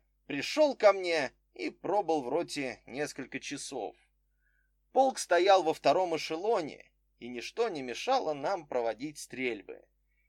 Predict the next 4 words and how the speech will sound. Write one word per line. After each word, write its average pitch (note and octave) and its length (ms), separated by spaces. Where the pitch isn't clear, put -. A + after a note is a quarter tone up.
Мишенями G3 720
служили D3 920
разные C#3 540
железяки, C3+ 920